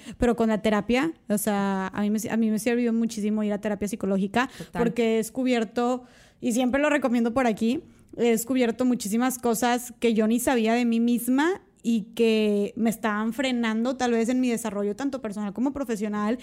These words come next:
Speaker 1: y muchísimas cosas también del área pre-, del área profesional que era como que, ok, le,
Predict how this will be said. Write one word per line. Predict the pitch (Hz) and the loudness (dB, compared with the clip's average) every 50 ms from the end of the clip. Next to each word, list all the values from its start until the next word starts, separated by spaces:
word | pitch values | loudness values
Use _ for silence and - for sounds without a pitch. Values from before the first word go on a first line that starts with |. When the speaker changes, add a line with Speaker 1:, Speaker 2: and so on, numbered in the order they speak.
| - - - - | -10 -18 -10 -4
Speaker 1:
y | - | -2
muchísimas | 240 240 233 233 240 208 208 233 254 262 - | -2 0 0 -2 -2 -2 -2 -2 -4 -4 -4
cosas | 285 254 262 | -4 -4 -4
también | 254 277 269 254 240 | -4 -2 -2 -2 -2
del | 240 240 | 0 0
área | 233 226 226 233 226 | 0 0 0 -2 -2
pre-, | - 254 262 262 | -2 -2 -2 -2
del | - 214 208 233 220 | -4 -4 -2 0 0
área | 214 214 214 220 - | 0 0 0 -2 -2
profesional | 240 254 240 269 269 214 240 220 220 220 214 208 208 | -4 -4 -4 -4 -4 -4 -4 -4 -2 -2 -2 -2 -2
que | 190 247 240 | 0 0 0
era | 240 240 233 | 2 0 0
como | 233 247 247 247 240 | 0 -2 -2 -2 -2
que, | 247 233 214 | -2 -4 -4
ok, | - 208 - 240 240 247 | -4 -4 -4 -2 -2 0
le, | 233 220 - | -2 -2 -4